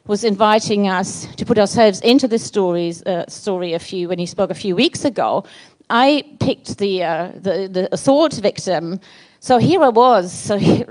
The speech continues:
lying in the ditch, broken, powerless, helpless, half dead, robbed of both my dignity and all my stuff.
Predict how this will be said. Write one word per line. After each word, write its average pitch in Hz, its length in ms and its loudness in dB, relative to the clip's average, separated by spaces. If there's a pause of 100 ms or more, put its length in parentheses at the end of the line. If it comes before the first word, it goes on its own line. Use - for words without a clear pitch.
(180)
lying 214 920 0 (300)
in 226 120 4
the 214 80 8
ditch, - 540 4 (1500)
broken, 269 760 2 (280)
powerless, 247 840 0
helpless, - 1040 0 (1400)
half 247 460 -2
dead, 254 400 2 (260)
robbed 220 400 6
of 202 300 -2
both 233 280 0
my 196 120 -2
dignity 247 760 -4
and 254 160 0
all 226 80 4
my 202 160 -4
stuff. - 840 -6